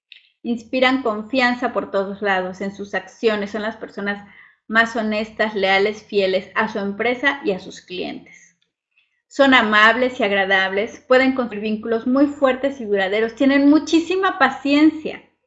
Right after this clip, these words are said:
son los indicados. Si tú tuviste, tienes un posible socio que quedó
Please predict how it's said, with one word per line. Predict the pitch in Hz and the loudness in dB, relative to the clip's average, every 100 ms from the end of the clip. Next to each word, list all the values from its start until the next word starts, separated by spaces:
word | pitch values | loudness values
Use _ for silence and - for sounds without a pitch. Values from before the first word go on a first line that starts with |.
| _ _ _ _ | _ _ _ _
son | - 277 | 2 4
los | 359 - | 4 4
indicados. | 277 226 226 233 220 208 | 2 2 0 4 4 2
Si | 240 | -6
tú | 320 320 | -8 -4
tuviste, | 359 330 285 - 311 311 302 - _ _ _ | 0 0 -2 0 0 0 -6 -16 _ _ _
tienes | 277 285 330 311 | 4 6 4 2
un | 277 | 2
posible | 294 285 254 247 | 0 -2 0 0
socio | 254 - 208 208 196 - | 0 -2 -4 -2 -6 -4
que | 208 | -4
quedó | 208 208 214 | -2 -2 -4